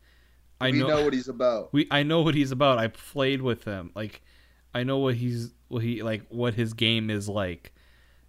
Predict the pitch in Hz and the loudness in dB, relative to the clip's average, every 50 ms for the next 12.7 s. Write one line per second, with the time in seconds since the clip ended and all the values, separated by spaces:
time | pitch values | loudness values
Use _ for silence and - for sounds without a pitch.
0 | - - - - 151 135 - 151 170 180 180 185 160 - - 160 160 151 135 127 | -20 -14 -4 -4 0 0 2 2 2 4 4 2 0 0 -2 -2 -2 -2 0 2
1 | 139 139 143 143 131 - 139 135 131 127 120 117 123 120 113 - 117 117 123 - | 2 2 2 0 -4 -2 -2 0 0 0 0 0 0 0 0 2 0 0 0 0
2 | - 127 127 127 127 127 135 151 180 175 - - _ _ _ _ _ _ - 123 | 0 0 0 0 0 0 0 0 -2 -4 -6 -14 _ _ _ _ _ _ -2 0
3 | 131 127 - - - 135 147 131 - 135 123 131 139 156 160 160 151 143 135 135 | 0 0 -2 -6 -2 -2 -2 -2 -4 -6 -4 -4 -2 0 0 0 0 -2 -4 -6
4 | - 139 123 123 123 120 - - 117 - - 117 117 117 110 104 - - 123 113 | -2 -2 0 0 -2 -4 -6 -8 -8 -6 -6 -6 -6 -6 -8 -8 -8 -8 -6 -6
5 | 110 101 92 92 95 95 - - - - - - - - - _ _ - 107 107 | -6 -6 -6 -8 -10 -12 -14 -20 -20 -20 -20 -20 -20 -20 -20 _ _ -8 -6 -4
6 | 107 107 107 107 104 98 - - - 107 101 101 98 98 98 95 92 90 87 87 | -4 -4 -4 -4 -4 -6 -8 -10 -8 -4 -4 -2 -2 -2 -4 -4 -4 -4 -4 -4
7 | 85 85 - _ _ _ _ _ _ _ _ _ _ _ _ _ _ _ - 117 | -6 -8 -10 _ _ _ _ _ _ _ _ _ _ _ _ _ _ _ -6 -4
8 | 110 110 110 113 113 107 - - 110 104 - - 107 - - - 104 87 82 - | -4 -2 -2 -4 -4 -6 -6 -10 -10 -12 -8 -10 -10 -10 -6 -4 -4 -4 -4 -6
9 | - - - - - _ _ _ _ 107 101 101 101 101 110 104 101 107 104 101 | -12 -20 -20 -20 -20 _ _ _ _ -8 -6 -4 -2 -2 -2 0 2 2 0 0
10 | - - - - - - - 110 120 127 123 120 139 131 131 131 135 127 123 117 | -2 -6 -18 -20 -20 -6 -2 2 2 2 2 2 0 0 0 0 0 -2 -2 -2
11 | 110 - - 110 107 107 101 95 95 98 101 104 98 104 107 104 101 101 101 107 | -4 -6 -6 -6 -4 -4 -4 -6 -4 -4 -4 -4 -4 -4 -4 -4 -4 -2 -4 -4
12 | 104 101 101 98 92 92 85 - 92 90 87 90 87 - | -4 -6 -8 -8 -8 -10 -10 -10 -10 -8 -10 -10 -12 -14